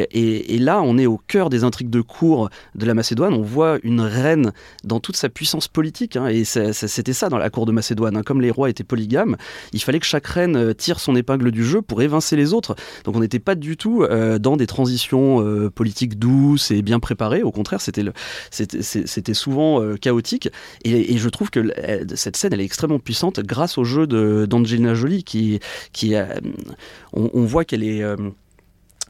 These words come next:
elle est, elle est, elle est sans pitié, elle, euh, et on voit aussi l'emprise qu'elle est, qu'elle exerce sur son, sur son fils. Alors, de ce point de vue-là, je trouve que c'est, c'est, c'est intéressant, euh.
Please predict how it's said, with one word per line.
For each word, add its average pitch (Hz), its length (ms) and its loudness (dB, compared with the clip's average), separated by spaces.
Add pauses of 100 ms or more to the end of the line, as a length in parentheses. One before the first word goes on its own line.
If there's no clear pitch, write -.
(140)
elle 120 420 -6
est, 107 300 -4
elle 113 160 -4
est, - 480 -6
elle 107 100 -6
est 98 60 -8
sans - 180 -2
pitié, 160 760 4
elle, 123 280 4 (320)
euh, 113 240 2
et 139 120 4
on 123 60 4
voit 151 140 4
aussi 190 180 2
l'emprise 185 560 2
qu'elle 117 180 0
est, 107 180 2
qu'elle 107 160 -2
exerce 113 420 0
sur 104 220 -2
son, 104 260 0
sur 107 140 -2
son 117 120 -2
fils. - 220 -6
Alors, 101 160 0
de 117 100 2
ce - 80 -2
point 139 100 2
de 143 60 2
vue-là, 180 140 2
je - 60 -2
trouve 185 100 -2
que 160 80 -2
c'est, 123 320 2 (220)
c'est, 117 260 -2
c'est - 140 -2
intéressant, 117 580 0
euh. 95 260 -4